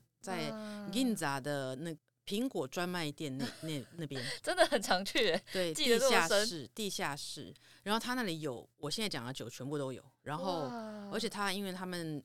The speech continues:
Speaker 1: 进的量蛮多的，所以它
Speaker 2: 嗯。
Speaker 1: 可以喝到很多不同样式，新鲜的，而且它都是 glass，glass，glass。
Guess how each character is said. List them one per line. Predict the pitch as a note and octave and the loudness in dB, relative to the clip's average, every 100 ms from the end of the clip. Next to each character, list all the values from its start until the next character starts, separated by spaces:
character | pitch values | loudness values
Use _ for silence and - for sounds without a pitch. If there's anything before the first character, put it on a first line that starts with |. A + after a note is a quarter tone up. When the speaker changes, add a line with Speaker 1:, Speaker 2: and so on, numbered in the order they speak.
| _ | _
Speaker 1:
进 | G#3+ | -6
的 | E3+ | -4
量 | E3 D3+ | -2 -2
蛮 | C3+ C#3 | -4 -4
多 | C#3+ C#3+ D3 | -6 -6 -6
的， | - | -8
所 | D#3+ | -6
以 | D#3 | -4
它 | D3+ D#3+ D3 C#3 | -2 -2 -2 -4
Speaker 2:
嗯。 | F#3+ _ _ | -8 _ _
Speaker 1:
可 | - | 0
以 | G3+ | 0
喝 | D#3 F3+ | 2 2
到 | E3 C#3+ | 2 0
很 | E3+ E3 C#3+ | -2 -2 -2
多 | D#3 F3+ | -2 -4
不 | F3+ G3+ | -2 -4
同 | F3 E3 | -4 -2
样 | D#3 C#3 | -2 -4
式， | - C#3+ | -6 -6
新 | A#2+ - D#3+ | -6 -4 -4
鲜 | D#3+ D#3 D3 | -4 -4 -4
的， | B2+ - _ - | -6 -10 _ -8
而 | |
且 | G3 | -2
它 | |
都 | A3 | -2
是 | A3 G3 | -2 -4
glass，glass，glass。 | D#3+ F3 D#3 - D3 D3 - G#2 - | -2 -2 -2 -6 -6 -6 -10 -12 -12